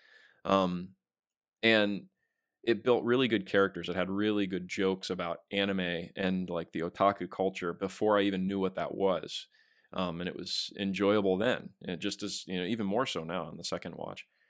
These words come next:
Um, and it's so hard for me to, like, give this a score that after watching the second season and the O V As, which put me in such a downer of a mood.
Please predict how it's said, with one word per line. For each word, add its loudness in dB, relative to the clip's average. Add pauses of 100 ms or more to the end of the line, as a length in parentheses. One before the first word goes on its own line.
(340)
Um, -2 (160)
and -2
it's -4
so 0
hard -2
for -4
me -2
to, -6
like, -8
give -4
this -6
a -12
score 0
that -2 (480)
after 4
watching 0 (280)
the -6
second 0
season -2
and -6
the -4
O 0
V -2
As, -2
which -6 (420)
put -4
me -4
in -6
such -2
a -6
downer -4
of -12
a -10
mood. -8